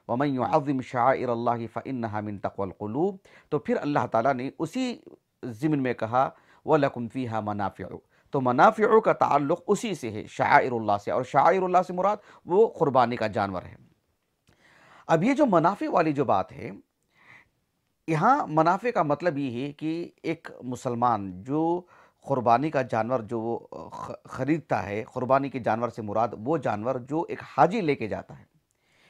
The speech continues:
एक हाजी जो अपने ज़िम्मे रखता है यौमुन नहर में ज़ुबाह करने के लिए। आजकल लोग इस जानवर को अपने तई लेके नहीं जाते हैं, हो सकता है अरब,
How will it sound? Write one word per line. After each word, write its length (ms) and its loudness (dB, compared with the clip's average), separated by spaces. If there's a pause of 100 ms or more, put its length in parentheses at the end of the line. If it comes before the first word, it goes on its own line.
(100)
एक 160 -6
हाजी 320 4
जो 100 6
अपने 280 2
ज़िम्मे 280 -4
रखता 260 -8
है 200 -18 (680)
यौमुन 300 4
नहर 280 4
में 160 0
ज़ुबाह 320 0
करने 320 -6
के 140 -14
लिए। 220 -14 (1200)
आजकल 520 4
लोग 300 4 (220)
इस 180 0
जानवर 340 4
को 140 -2
अपने 360 -2
तई 220 0
लेके 280 -2
नहीं 160 0
जाते 280 -2
हैं, 180 -14 (880)
हो 180 8
सकता 300 -4
है 200 -6 (800)
अरब, 260 6